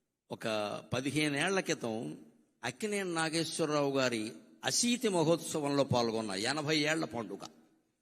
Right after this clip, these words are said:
అప్పుడు గుమ్మడి గారు ఉన్నారు. సరే, అక్కినేని, నాగార్జున వీరందరూ, కుటుంబ సభ్యులు అందరూ వచ్చారు. అప్పుడు నేను వేదిక ఎక్కుతుంటేనే రవీంద్ర భారతిలో గుమ్మడి గారు, "నరసింహారావు గారు, మేము మీ పద్యాల కోసం వచ్చాం, పద్యాల కోసం వచ్చాం" అన్నారు.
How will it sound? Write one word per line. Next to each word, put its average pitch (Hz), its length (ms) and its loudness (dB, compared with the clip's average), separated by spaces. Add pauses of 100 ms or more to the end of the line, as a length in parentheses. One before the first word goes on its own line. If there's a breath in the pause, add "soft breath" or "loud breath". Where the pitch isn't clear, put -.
(880)
అప్పుడు 131 160 -10
గుమ్మడి 165 380 0
గారు 135 220 2
ఉన్నారు. 95 280 -8 (280)
సరే, 175 220 -2 (120)
అక్కినేని, 135 560 -2
నాగార్జున 123 680 0
వీరందరూ, 123 520 -2 (380 loud breath)
కుటుంబ 135 300 -6
సభ్యులు 131 380 -4
అందరూ 123 280 0
వచ్చారు. - 540 -4 (1120 soft breath)
అప్పుడు - 220 -6
నేను 143 240 0
వేదిక 190 360 2
ఎక్కుతుంటేనే 170 920 -2
రవీంద్ర 165 400 -4
భారతిలో 156 400 -2
గుమ్మడి 147 340 0
గారు, 127 280 0
"నరసింహారావు 208 500 2
గారు, 190 300 4 (220 loud breath)
మేము 202 160 2
మీ 196 100 2
పద్యాల 175 400 2
కోసం 208 280 0
వచ్చాం, 165 360 -2
పద్యాల 196 340 2
కోసం 175 240 0
వచ్చాం" 143 320 0
అన్నారు. 90 440 -10